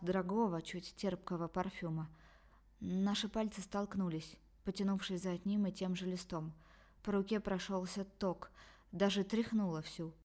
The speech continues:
Взгляд невольно упал на мужскую ладонь, и сердце забилось в необъяснимой радости, ведь на безымянном пальце правой руки не было золотого колечка. «Идиотка несчастная, о чем ты думаешь?»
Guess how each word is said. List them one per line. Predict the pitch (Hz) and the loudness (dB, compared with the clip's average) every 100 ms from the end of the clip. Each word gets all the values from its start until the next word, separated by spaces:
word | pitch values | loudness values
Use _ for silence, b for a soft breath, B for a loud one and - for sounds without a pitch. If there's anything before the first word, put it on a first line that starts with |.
| - | -10
Взгляд | - 202 214 233 254 - | 0 4 6 8 6 2
невольно | 214 202 208 226 254 233 | 0 4 6 8 8 8
упал | 214 240 226 | 6 4 4
на | |
мужскую | 202 196 - 233 233 | 4 2 -2 -2 0
ладонь, | 233 202 185 170 b b b b - | 0 2 2 0 b b b b -4
и | |
сердце | 208 220 220 185 | 2 2 2 0
забилось | 190 185 240 214 175 - | 0 2 4 4 0 0
в | |
необъяснимой | 180 196 196 202 202 - 254 233 | 2 4 4 2 0 4 6 6
радости, | 202 233 262 185 - 170 B B B B - | 6 4 4 2 0 -6 B B B B 0
ведь | 190 190 | 0 2
на | 190 190 | 2 4
безымянном | 185 196 190 220 254 269 226 196 | 2 2 2 4 4 6 6 4
пальце | 226 254 220 226 | 2 2 2 -2
правой | 208 254 247 233 | 0 2 4 4
руки | 233 226 320 | 4 6 6
не | 269 254 311 | 8 6 6
было | 302 254 208 | 4 4 4
золотого | 185 190 196 269 262 | 2 0 0 0 0
колечка. | - 170 165 - 180 b b b b - | -2 -2 -2 -4 -8 b b b b 2
«Идиотка | 196 170 180 170 - 180 | 4 6 4 2 -2 -4
несчастная, | 170 - 180 165 190 190 | -2 -2 -2 -2 0 0
о | |
чем | 185 254 247 | 2 4 4
ты | 240 | 4
думаешь?» | 226 294 247 175 | 4 6 6 4